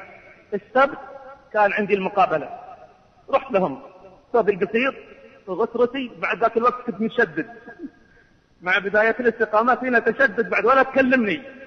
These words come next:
أياني وياك تقول لي ثوبك بعد أكثر من ال-، من اللازم، كيفي؟ سبحان الله، أخذوا في الأخذ والعطاء معي، وأنا أجيد اللغة الإنجليزية وأعرف حيالهم بعد، أعرف حيال الأمريكان وأعرف حركاتهم.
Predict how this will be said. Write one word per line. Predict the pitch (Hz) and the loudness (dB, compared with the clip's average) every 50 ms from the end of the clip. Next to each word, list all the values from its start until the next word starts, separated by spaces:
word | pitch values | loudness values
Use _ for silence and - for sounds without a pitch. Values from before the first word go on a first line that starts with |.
| - - - | -14 -8 -6
أياني | 233 262 247 262 285 285 302 294 | -4 -4 -4 -2 2 2 4 4
وياك | 277 269 262 240 196 - | 4 4 4 2 0 0
تقول | - 233 196 233 | -2 -2 0 0
لي | 208 208 | 0 2
ثوبك | - 233 220 185 208 - | 2 0 0 0 -2 -2
بعد | 175 180 196 202 | 0 0 0 2
أكثر | 196 208 214 - - 208 185 | 0 0 -2 0 0 -2 0
من | 185 202 196 | 0 -2 -2
ال-، | 180 180 170 160 151 147 143 - - - - - - | -2 -2 0 0 0 0 0 -4 -8 -20 -18 -8 -2
من | 202 208 214 | 0 0 2
اللازم، | 202 208 190 180 160 - 151 | 2 2 2 2 0 -2 -4
كيفي؟ | - - 240 220 190 - 165 135 123 131 170 - - - - - - _ _ - - _ _ _ - | 0 4 4 4 4 4 0 -6 -8 -10 -14 -14 -16 -18 -20 -20 -20 _ _ -20 -20 _ _ _ -2
سبحان | 240 208 233 247 240 220 | -2 0 2 2 4 4
الله، | 208 196 190 202 226 262 247 208 - - - - - - - - - | 2 2 2 4 4 2 2 0 -6 -12 -16 -16 -16 -18 -10 -4 -2
أخذوا | 220 220 233 226 185 196 233 254 269 247 - - - - | -2 0 2 2 2 4 4 2 2 0 -6 -12 -10 -6
في | 214 | -4
الأخذ | 208 208 214 214 220 202 214 | 0 0 0 0 0 0 2
والعطاء | 208 208 196 - 202 196 214 208 202 160 | 2 4 4 4 2 4 4 4 4 4
معي، | 190 196 - 156 151 - - - - - - - - _ _ - | 2 0 0 0 -2 -6 -12 -18 -20 -20 -20 -20 -20 _ _ -2
وأنا | 156 180 208 214 214 214 220 | 2 4 4 4 4 4 2
أجيد | 214 - 214 233 220 214 | 2 0 -2 -2 0 0
اللغة | 208 208 214 202 | 2 2 2 2
الإنجليزية | 220 214 208 202 190 202 208 196 208 208 196 180 170 175 170 170 - 175 | 2 2 0 -2 -2 -2 -2 -2 -2 -2 0 0 0 0 -2 -6 -4 -2
وأعرف | 175 160 147 147 - | 0 0 0 0 -2
حيالهم | - - 240 240 240 240 240 220 208 202 | -2 -2 0 2 2 2 2 0 -4 -2
بعد، | 180 190 185 196 180 - - - - - - - - - _ _ _ _ _ _ _ _ _ _ - 202 | 0 2 2 2 0 -2 -10 -18 -18 -20 -20 -20 -20 -20 _ _ _ _ _ _ _ _ _ _ -4 0
أعرف | 208 185 214 214 214 | 2 2 4 2 2
حيال | - - 214 190 180 202 220 214 190 - | 0 0 2 2 2 2 0 -2 -6 -6
الأمريكان | 202 208 202 196 202 196 196 - 214 220 208 | -4 -4 -2 0 0 0 0 2 0 2 2
وأعرف | 202 180 196 202 208 | 2 0 -2 -2 -2
حركاتهم. | - 233 202 185 185 - 220 190 185 - 180 143 | -2 -2 -2 -2 0 0 2 0 0 0 -6 -8